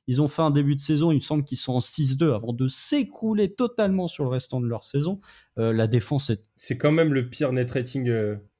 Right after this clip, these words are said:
Speaker 2: malgré la victoire en plus, c'est quand même le pire net rating
Speaker 1: Oui, parce
Speaker 2: de
Speaker 1: qu'ils
Speaker 2: l'année.
Speaker 1: prennent des tôles.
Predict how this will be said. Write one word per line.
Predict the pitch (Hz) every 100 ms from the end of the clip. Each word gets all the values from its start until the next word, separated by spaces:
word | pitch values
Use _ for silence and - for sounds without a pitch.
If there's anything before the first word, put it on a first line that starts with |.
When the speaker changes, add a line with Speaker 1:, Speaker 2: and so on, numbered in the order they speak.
| _ _ _ _ _ _ _ -
Speaker 2:
malgré | 123 147 139 160
la | 143
victoire | 127 131 139 143
en | 127
plus, | 123 175
c'est | - 120
quand | - 151
même | 151 170
le | 131
pire | 120 165
net | 147 127
rating | - 120
Speaker 1:
Oui, | 285
parce | 160
Speaker 2:
de | 120
Speaker 1:
qu'ils | 143
Speaker 2:
l'année. |
Speaker 1:
prennent | 123 165
des | 202
tôles. | 302 294